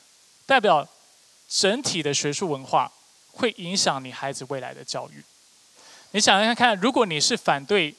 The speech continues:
进化论的话，然后你想要读博士，你要做研究，你要写一篇论文，你觉得指导老师敢不敢收你？这些大学会不会收你？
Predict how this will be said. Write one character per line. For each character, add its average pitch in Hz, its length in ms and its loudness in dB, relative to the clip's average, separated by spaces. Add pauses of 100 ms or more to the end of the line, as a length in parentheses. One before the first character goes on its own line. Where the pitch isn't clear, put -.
(160)
进 196 200 -4
化 190 140 4
论 160 160 0
的 - 80 -6
话， 143 260 0 (120)
然 147 120 -2
后 165 140 0
你 151 100 -6
想 139 240 -2
要 147 300 2 (340)
读 151 160 -2
博 151 220 0
士， 156 260 -2
你 139 100 -10
要 151 140 0
做 156 220 -4
研 135 220 -8
究， 143 340 -2
你 135 60 -8
要 147 100 -2
写 143 140 -6
一 - 20 -10
篇 147 180 -8
论 147 160 -4
文， 147 280 -14 (300)
你 165 80 -6
觉 220 120 2
得 220 160 4 (480)
指 202 160 -2
导 220 140 6
老 165 160 4
师 180 160 0
敢 156 120 -2
不 143 60 -12
敢 135 140 -4
收 135 180 -6
你？ 135 140 -16 (1080)
这 214 80 -4
些 214 140 0
大 220 220 6
学 147 200 0
会 160 140 -2
不 147 60 -16
会 151 40 0
收 135 280 -6
你？ 139 100 -20